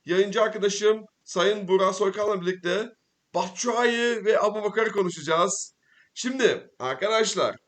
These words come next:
ben Beşiktaşlı olarak geçen sezon Abubakar'ın attığı on beş gole teşekkür ederim. Batshuayi de şu anda Ocak yirmi altıdayız ve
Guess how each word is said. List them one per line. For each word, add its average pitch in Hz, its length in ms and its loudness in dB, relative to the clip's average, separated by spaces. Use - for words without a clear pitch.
ben 202 440 0
Beşiktaşlı 160 880 -4
olarak 120 360 0
geçen 165 380 -2
sezon 143 500 -2
Abubakar'ın 156 880 -2
attığı 135 440 -4
on 170 260 -4
beş 135 200 -2
gole 151 400 -4
teşekkür 143 480 -8
ederim. 110 340 -4
Batshuayi 156 560 0
de 156 60 -6
şu 170 200 0
anda 139 540 0
Ocak 147 380 4
yirmi 147 200 2
altıdayız 139 760 4
ve 147 440 6